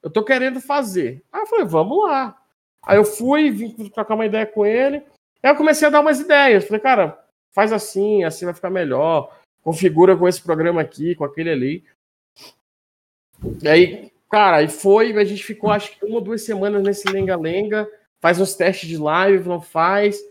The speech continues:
Aí ele virou pra mim e falou, Mano, faz o seguinte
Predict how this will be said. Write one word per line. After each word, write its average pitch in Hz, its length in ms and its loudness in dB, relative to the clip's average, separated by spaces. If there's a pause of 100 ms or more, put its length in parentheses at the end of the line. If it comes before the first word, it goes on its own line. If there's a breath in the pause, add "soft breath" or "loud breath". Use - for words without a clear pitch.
(340 soft breath)
Aí 202 180 4
ele 247 100 2
virou 247 260 4
pra 247 140 0
mim 254 120 -4
e 269 80 -8
falou, 277 260 0
Mano, 247 260 2
faz 247 220 -8
o - 20 -18
seguinte 294 500 -8